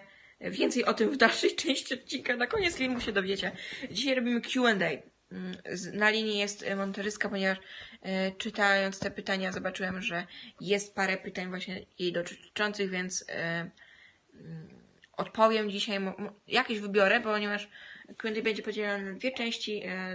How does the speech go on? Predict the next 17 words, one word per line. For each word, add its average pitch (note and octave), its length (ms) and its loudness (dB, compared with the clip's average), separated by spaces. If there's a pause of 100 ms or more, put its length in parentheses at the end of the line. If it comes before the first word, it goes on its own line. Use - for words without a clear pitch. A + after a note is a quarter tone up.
(160)
drugą F#3 420 -6
część F3+ 460 -6
zobaczycie, F3 500 -8
jeżeli F3 280 -6
wbijecie, E3+ 400 -4
nie D3+ 80 -14
wiem, - 120 -18 (680)
mm, - 300 -14
siedem G3+ 300 2
łapek F#3+ 240 -4
w E3+ 40 -12
górę, E3+ 200 -4
taka - 160 -14
szczęśliwa - 320 -12
liczba, - 300 -18
bo, - 80 -20 (760)
mm, F3+ 540 -10